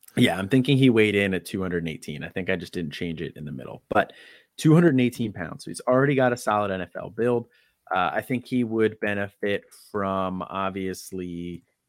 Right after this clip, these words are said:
refining his build and, you know, leaning out a little bit. Like you said, he did, you know, not look the most lean, um, but he's already got the size that we're looking for there.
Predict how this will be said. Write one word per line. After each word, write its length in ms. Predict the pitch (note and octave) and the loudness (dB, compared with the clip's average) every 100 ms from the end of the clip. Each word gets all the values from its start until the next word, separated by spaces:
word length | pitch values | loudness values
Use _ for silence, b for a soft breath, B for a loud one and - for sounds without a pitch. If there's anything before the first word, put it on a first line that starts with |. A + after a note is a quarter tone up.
| _ _ | _ _
refining 920 | - - G2 - G2 G2+ A2 B2 C3+ C#3 _ - | -8 -2 -2 0 2 4 6 4 4 0 _ -4
his 180 | B2+ B2+ | -4 4
build 600 | C#3+ C#3 C3+ C#3 B2+ - - | 8 8 8 6 4 0 -6
and, 600 | F#2+ F2+ E2+ E2+ E2+ E2+ _ - | -2 -2 -2 -2 -4 -8 _ -10
you 140 | G2 | -6
know, 240 | E2+ D#2+ E2+ _ - | -4 -4 -8 _ -8
leaning 420 | G2 G2 G2 G2 | -2 0 2 4
out 200 | G2 G2+ | 4 2
a 40 | |
little 260 | G2 F#2+ F#2+ | 0 0 -2
bit. 300 | G2 G2+ G2+ | 0 0 0
Like 160 | F#2 F#2 | -6 -12
you 80 | - | -6
said, 160 | F#2+ | -6
he 80 | F#2 | -4
did, 260 | G#2 A2+ B2 _ b b b b b _ | -4 -4 -8 _ b b b b b _
you 100 | B2 | -2
know, 180 | G2+ F#2+ - _ _ _ _ _ _ _ _ - - | 0 -2 -6 _ _ _ _ _ _ _ _ -16 -6
not 500 | B2 B2 B2 B2 B2 | 0 4 6 6 6
look 440 | A#2 A#2 A2+ - - B B B B | 6 6 4 -4 -20 B B B B
the 80 | A2+ | 0
most 300 | A2 G#2 - | 2 0 -2
lean, 440 | F#2+ G2 G2+ A2+ - _ _ _ _ b b b b | -6 -6 -6 -8 -12 _ _ _ _ b b b b
um, 560 | G2+ G2+ F#2+ F#2+ F#2 F#2 _ | 0 2 4 2 0 -6 _
but 220 | C3 B2+ A#2+ | 8 8 8
he's 160 | A#2+ | 6
already 180 | B2+ B2 | 4 6
got 160 | A#2 - | 2 0
the 60 | |
size 340 | - E2+ F2 E2+ | -6 -8 -6 -8
that 100 | - | -12
we're 100 | E2+ | -14
looking 280 | E2 - | -16 -18
for 220 | F#2 F#2 E2+ | -14 -12 -8
there. 300 | F2 F2 | -8 -8